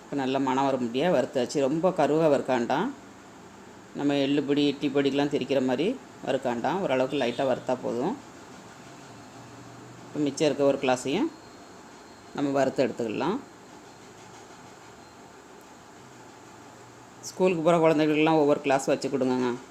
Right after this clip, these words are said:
பிரேக்ஃபாஸ்ட் இதே போதும். அப்புறம் காஃபி, டீ சாப்பிட்றவங்கலாம்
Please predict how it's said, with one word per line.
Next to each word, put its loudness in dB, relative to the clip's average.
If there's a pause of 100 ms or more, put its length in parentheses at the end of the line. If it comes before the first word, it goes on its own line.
(260)
பிரேக்ஃபாஸ்ட் 0
இதே 2 (120)
போதும். -2 (1040)
அப்புறம் -2
காஃபி, 4
டீ 2 (120)
சாப்பிட்றவங்கலாம் 2